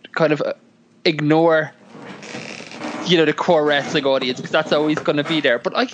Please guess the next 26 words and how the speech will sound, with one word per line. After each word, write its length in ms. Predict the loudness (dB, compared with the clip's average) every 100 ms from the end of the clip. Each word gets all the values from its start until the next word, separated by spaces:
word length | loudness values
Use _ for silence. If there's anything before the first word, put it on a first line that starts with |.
| -6
I 100 | -2
think 260 | -2 -4 -6
it's 260 | -4 -4
a 240 | -6 -4 -2
case 380 | 2 2 0 0
to 60 |
be 100 | 2
made 340 | 4 4 4 2
that, 140 | 2
like, 240 | 0 -2 -10 -20 _ _
you 100 | 0
know, 120 | 2
it's 140 | 2 2
not 220 | 2 4
always 320 | 2 2 2
gonna 180 | 0 0
be 140 | 2
there. 200 | 2 2
They 140 | 4 2
are 180 | 0 0
driving 440 | 2 2 0 2
those 200 | 2 0
people 320 | -2 -2 2
off. 220 | 2 2
You 120 | 0
know, 140 | 2